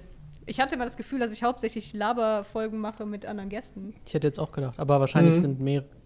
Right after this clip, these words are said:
Speaker 1: Ja,
Speaker 2: öfter
Speaker 1: also ja,
Speaker 2: Gäste
Speaker 1: genau, muss
Speaker 2: öfter,
Speaker 1: mit
Speaker 2: ne?
Speaker 1: berücksichtigen, dass zwanzig Folgen allein mit Christian sind, so ungefähr.
Speaker 3: Oh Mann.
Speaker 1: Na, das ist doch schön. Ich glaub, du bist einer der Lieblingsgäste. Also f-, für mich sowieso, aber auch für die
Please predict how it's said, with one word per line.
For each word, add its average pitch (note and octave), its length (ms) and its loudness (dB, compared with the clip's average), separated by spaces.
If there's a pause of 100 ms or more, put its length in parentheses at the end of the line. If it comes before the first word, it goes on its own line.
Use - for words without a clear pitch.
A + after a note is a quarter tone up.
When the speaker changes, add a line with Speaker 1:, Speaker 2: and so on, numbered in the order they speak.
(120)
Speaker 1:
Ja, C4 160 8
Speaker 2:
öfter A#3+ 100 4
Speaker 1:
also B3+ 160 8
ja, B3 60 12
Speaker 2:
Gäste A#3+ 120 6
Speaker 1:
genau, A#3+ 160 10
muss A3+ 140 6
Speaker 2:
öfter, A#3 80 -2
Speaker 1:
mit A3 100 2
Speaker 2:
ne? A#2+ 60 -2
Speaker 1:
berücksichtigen, A3+ 1040 2
dass A3 180 2
zwanzig A#3+ 400 4
Folgen A#3 320 6
allein A3 240 6
mit G#3+ 100 0
Christian G3 440 -2
sind, F#3+ 180 -2
so F#3+ 80 -4
ungefähr. F#3+ 400 -4 (680)
Speaker 3:
Oh C3+ 140 2
Mann. G#2+ 680 2 (580)
Speaker 1:
Na, B3 80 6
das G#3+ 80 6
ist - 60 -4
doch G3 60 -2
schön. A3 440 0 (720)
Ich - 60 -20
glaub, B3+ 140 6
du C#4+ 80 0
bist C#4 160 2
einer B3+ 220 6
der A#3 100 8
Lieblingsgäste. G#3 600 -2
Also G#3+ 320 2
f-, G3+ 240 -8
für - 160 2
mich A#3 200 6
sowieso, C#4+ 480 0
aber G#3 300 -2
auch A3 120 -6
für A#3 180 -10
die G#3 240 -10